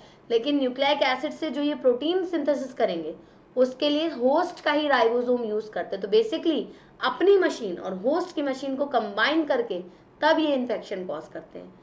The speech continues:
तो अगर कोई दवा ऐसी बनाई गई जो इनको affect करेगी, वो host के भी शरीर को affect करना शुरू कर देगी, ठीक है।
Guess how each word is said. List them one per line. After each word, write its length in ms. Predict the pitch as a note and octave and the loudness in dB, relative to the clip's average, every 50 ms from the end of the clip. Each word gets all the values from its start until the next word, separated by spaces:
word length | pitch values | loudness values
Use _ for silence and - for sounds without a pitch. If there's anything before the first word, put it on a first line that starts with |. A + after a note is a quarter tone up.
| - - - - - - - | -20 -20 -20 -20 -10 -2 0
तो 40 | A3 | 2
अगर 280 | A3 A3+ D4 E4 F4+ | 2 4 4 2 2
कोई 200 | - D#4 D4+ D4+ | 2 2 2 2
दवा 220 | A#3+ C4 B3 B3 A#3+ | 2 2 2 4 4
ऐसी 260 | A#3 A3+ A3+ - A#3+ | 4 2 2 -2 -4
बनाई 280 | G#3+ G#3+ G3+ F#3+ F#3 F#3+ | -4 -2 -2 -2 -2 2
गई 260 | G3 A3+ C4 C4+ A#3 F#3+ | 4 4 4 4 2 -2
जो 200 | F#3 G#3+ G#3+ A3 | 0 2 2 2
इनको 280 | G#3+ G#3+ G#3+ - A#3 A#3 | 2 0 0 2 4 4
affect 500 | A#3 - - - - - D4 D4 D4 - | 4 4 0 -8 -2 0 0 0 0 0
करेगी, 340 | C4 A3+ G3 F3+ F3+ F#3 F#3 | 0 0 0 -2 -4 -6 -6
वो 160 | F#3 G3+ G#3 | -2 -2 -2
host 380 | G3+ G#3 A3+ B3+ C#4+ C#4 - - | 2 4 6 6 6 4 2 -4
के 140 | - C4+ C4+ B3+ | 0 0 2 2
भी 140 | B3+ C4+ | 0 -2
शरीर 300 | C4 - A3 G3+ G#3 G3+ | -4 -4 -4 -4 -4 -4
को 120 | G3+ - A3 | -4 -2 -2
affect 320 | G#3 G3+ - G3 F#3+ - | -2 -2 -4 -8 -8 -6
करना 220 | - F#3 G3 A#3 B3 | -8 -6 -6 -6 -6
शुरू 220 | A#3+ - A3 G3+ | -6 -6 -6 -6
कर 180 | F#3+ F#3 E3 C3 | -6 -6 -8 -10
देगी, 280 | - - - - - - - - - - - - - - - - - - | -10 -12 -18 -20 -20 -20 -20 -20 -20 -20 -20 -20 -20 -20 -20 -20 -16 -10
ठीक 160 | - A3+ A3+ | -6 -2 2
है। 100 | E4 F#4 | 2 2